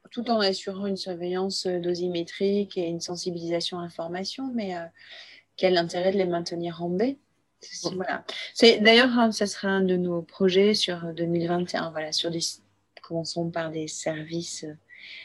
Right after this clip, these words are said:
Speaker 1: bien ciblés, mais, euh,
Speaker 2: Et je pense même que
Speaker 1: la
Speaker 2: dans
Speaker 1: que-
Speaker 2: la plupart des cas, l'autorité de sûreté nucléaire, il est favorable. Dans la mesure où, alors ça dépend.
Speaker 1: Je, je,
Speaker 2: J'ai, j'ai dit
Speaker 1: je
Speaker 2: dans la
Speaker 1: laisse,
Speaker 2: plupart des cas.
Speaker 1: je vais laisser se prononcer.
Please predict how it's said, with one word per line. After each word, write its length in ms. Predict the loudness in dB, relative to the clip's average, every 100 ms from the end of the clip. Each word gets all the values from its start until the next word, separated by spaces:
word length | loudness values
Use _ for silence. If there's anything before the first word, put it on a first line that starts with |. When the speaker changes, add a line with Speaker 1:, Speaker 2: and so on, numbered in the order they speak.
| -20 _
Speaker 1:
bien 240 | 0 0 2
ciblés, 500 | -2 2 6 6 6
mais, 320 | 4 0 -6
euh, 40 | -10 -18 -20 _ _ _ _ -20 -20 -20 _ -20 -20 -18 -2 2
Speaker 2:
Et 80 |
je 100 | 6
pense 220 | 8 8 10
même 180 | 10
que 60 | 10
Speaker 1:
la 80 | 10
Speaker 2:
dans 60 |
Speaker 1:
que- 60 | 10
Speaker 2:
la 80 | 8
plupart 360 | 6 8 10
des 160 | 10 8
cas, 160 | 8 10
l'autorité 520 | 8 8 6 4 0
de 40 |
sûreté 320 | 2 4 4
nucléaire, 400 | 4 2 4 6 6
il 60 |
est 60 | 4
favorable. 520 | 2 2 2 0 -6 -14 -20 _ _ _ -20 -20 -20 -20 _
Dans 80 | 6
la 140 | 8
mesure 500 | 8 6 6 4 4
où, 240 | 4 6 8
alors 160 | 8
ça 160 | 8 6
dépend. 640 | 6 2 0 -2 -4 -6 -10 -4
Speaker 1:
Je, 140 | 2 2
je, 160 | 2 2 4
Speaker 2:
J'ai, 180 | 4
j'ai 160 | 4 6
dit 120 | 10
Speaker 1:
je 40 | 12
Speaker 2:
dans 100 | 12
la 60 |
Speaker 1:
laisse, 100 | 12
Speaker 2:
plupart 260 | 10 8 8
des 100 | 6
cas. 220 | 2 -2 2
Speaker 1:
je 60 | 8
vais 120 | 10 10 8 4 2
laisser 100 | 4
se 100 | 2
prononcer. 720 | 4 6 8 8 8 6 6